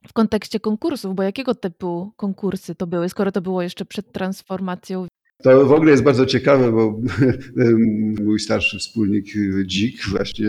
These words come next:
Speaker 2: był specjalistą od konkursów i w, schyłek P R L-u to były konkursy głównie urbanistyczne. Na plany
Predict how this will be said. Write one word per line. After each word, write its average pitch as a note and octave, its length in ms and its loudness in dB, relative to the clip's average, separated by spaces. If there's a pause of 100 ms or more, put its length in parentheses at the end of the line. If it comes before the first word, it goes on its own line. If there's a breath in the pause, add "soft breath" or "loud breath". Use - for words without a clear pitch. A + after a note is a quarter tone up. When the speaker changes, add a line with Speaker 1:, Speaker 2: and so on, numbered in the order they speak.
Speaker 2:
był G2+ 440 -8
specjalistą A2 840 -2
od - 360 -14 (200)
konkursów G#2+ 680 -6
i G#2 200 -12
w, G#2+ 140 -20 (680)
schyłek B2 680 2 (340 loud breath)
P A#2+ 120 4
R A2 160 4
L-u B2+ 260 6
to B2 160 0
były A2 280 4
konkursy A2+ 540 -2
głównie A#2 320 2
urbanistyczne. G#2 800 -2 (680)
Na G2+ 320 -2
plany G#2 840 2